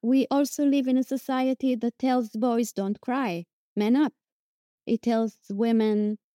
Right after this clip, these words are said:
uh, "Ask for help. Y-, uh, you're helpless.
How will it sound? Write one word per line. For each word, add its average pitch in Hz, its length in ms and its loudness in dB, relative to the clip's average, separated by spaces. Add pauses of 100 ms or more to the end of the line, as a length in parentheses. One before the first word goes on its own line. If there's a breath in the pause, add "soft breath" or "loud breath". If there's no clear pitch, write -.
(160)
uh, 202 260 -6
"Ask - 300 -6
for 240 200 -2
help. 226 360 0 (340)
Y-, - 200 -6
uh, 202 260 -4
you're 208 380 -2
helpless. 190 580 -4